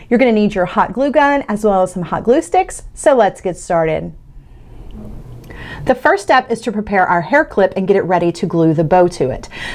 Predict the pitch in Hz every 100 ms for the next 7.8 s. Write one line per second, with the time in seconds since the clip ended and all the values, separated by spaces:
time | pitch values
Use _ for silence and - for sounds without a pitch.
0 | - - 233 226 226 226 214 190 190 208
1 | 320 302 269 214 214 196 - - 190 -
2 | 214 247 - - 202 - 190 180 175 233
3 | 254 202 185 202 202 202 190 190 185 190
4 | - 220 226 226 214 - 202 - - 202
5 | 226 285 320 - 202 185 185 185 - -
6 | 220 226 240 269 208 214 226 262 311 -
7 | - 294 302 - 233 208 254